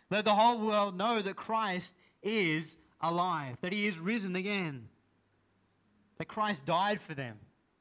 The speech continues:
he's buried and rose again. You know, when Mary saw the Lord and recognized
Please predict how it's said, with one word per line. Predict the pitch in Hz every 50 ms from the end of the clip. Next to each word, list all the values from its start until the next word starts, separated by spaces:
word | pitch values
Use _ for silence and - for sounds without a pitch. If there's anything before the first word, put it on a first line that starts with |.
| _ _ _ _ _ _ _ _ -
he's | 165 160 147
buried | 127 123 160 185 196 180 151 135 123
and | 131 127 127
rose | 127 131 135 143 135
again. | 135 127 123 113 107 98 92 90 _ _ _ _ _ _ _ _ _ _ _ _ _ _ _ _ _ _ _ _ _ _ _ _ _ _ _ _ _ _ _ _ _ _ _ _ _ _ _
You | 147
know, | 143 151 160
when | 170 165 160
Mary | 165 175 180 180 170 156
saw | - - - 180 175 170 160
the | 156
Lord | 156 151 165 170 170 170 156
and | 151 147 143
recognized | 156 165 160 - 151 147 143 147 147 151 147 - - - -